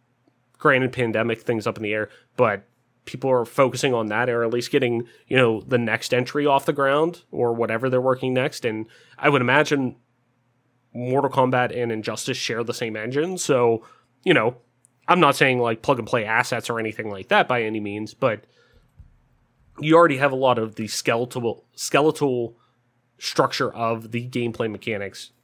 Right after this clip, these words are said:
already kind of ready to go. So, you know, it's gonna save a little bit of time getting that up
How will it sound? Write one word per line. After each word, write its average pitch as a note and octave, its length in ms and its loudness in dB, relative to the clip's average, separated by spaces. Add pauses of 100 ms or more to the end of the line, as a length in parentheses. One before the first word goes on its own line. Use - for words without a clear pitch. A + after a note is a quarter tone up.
(300)
already A#2+ 320 2
kind A#2 220 -2
of G2+ 320 -12
ready A2+ 300 -2
to G#2 80 -6
go. G2 440 -4
So, A#2 520 2 (760)
you C3+ 100 0
know, G#2+ 220 -2 (1500)
it's C3 160 -6
gonna D3+ 160 2
save D3 220 0
a B2+ 60 -2
little C4 300 0
bit C#4+ 120 0
of C4+ 60 -4
time A#3+ 240 2
getting G3+ 220 -2
that F#3+ 120 0
up F3 300 -2